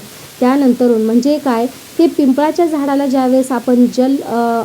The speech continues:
अर्पण करण्यासाठी जातो, त्या जलामध्ये तुम्ही फुले, अक्षत, दूध, गंगाजल आणि काळे तीळ तुम्ही त्याच्यामध्ये मिश्रित करून मग ते पाणी, अ, पिंपळाच्या झाडाला अर्पण करायचे आहे.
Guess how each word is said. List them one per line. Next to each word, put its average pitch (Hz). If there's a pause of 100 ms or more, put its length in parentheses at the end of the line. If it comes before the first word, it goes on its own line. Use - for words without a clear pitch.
अर्पण 233
करण्यासाठी 269
जातो, 214
त्या 240
जलामध्ये 254
तुम्ही 226 (420)
फुले, 262
अक्षत, 247
दूध, 214 (100)
गंगाजल 220
आणि 220
काळे 220
तीळ 220 (340)
तुम्ही 302
त्याच्यामध्ये 269
मिश्रित 240 (140)
करून 254
मग 277
ते 302
पाणी, 240 (260)
अ, 233 (120)
पिंपळाच्या 226
झाडाला 226
अर्पण 214
करायचे 202
आहे. 190